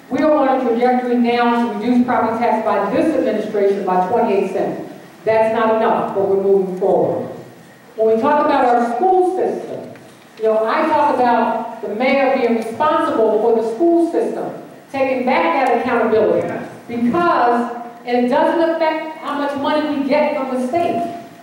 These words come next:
because we're under a formula, a formula that needs to be revisited, because it is, it is, uh, wealth-based as opposed to poverty-based. And we stand to lose about twenty-four million dollars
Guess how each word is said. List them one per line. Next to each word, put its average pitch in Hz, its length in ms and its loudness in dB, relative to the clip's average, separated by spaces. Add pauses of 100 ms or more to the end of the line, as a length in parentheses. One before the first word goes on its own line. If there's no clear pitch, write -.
(260)
because 277 300 -4
we're 277 220 2
under 262 280 2
a - 200 2
formula, 311 560 2
a 311 40 -4
formula 320 360 2
that - 140 2
needs 247 180 -4
to 233 60 -4
be 220 160 -6
revisited, - 1000 -2 (440)
because 269 440 0
it 254 220 2
is, 247 320 -2 (260)
it 240 140 4
is, 233 400 0 (680)
uh, 208 220 2
wealth-based 226 800 2
as 233 260 0
opposed 247 400 0
to 233 320 0
poverty-based. - 880 -2 (400)
And 247 320 2
we 339 160 4
stand 285 400 2
to 254 80 2
lose 254 240 2
about 226 520 0
twenty-four 302 560 0
million 262 280 2
dollars 214 680 -2